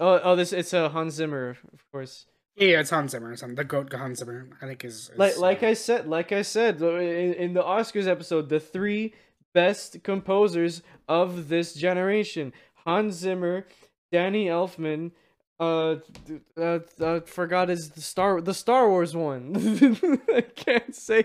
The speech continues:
Speaker 1: I can't think of it right now. John Williams.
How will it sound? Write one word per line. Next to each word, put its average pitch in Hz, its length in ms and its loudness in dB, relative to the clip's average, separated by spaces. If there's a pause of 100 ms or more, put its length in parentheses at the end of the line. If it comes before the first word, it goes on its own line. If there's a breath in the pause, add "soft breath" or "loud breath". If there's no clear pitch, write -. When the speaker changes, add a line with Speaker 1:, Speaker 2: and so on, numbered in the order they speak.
Speaker 1:
I 190 60 -2
can't 208 340 -4 (200)
think 220 180 -2
of 151 160 -4
it 151 120 0
right 143 240 -2
now. 123 260 -8 (520 soft breath)
John 247 260 6
Williams. 214 800 4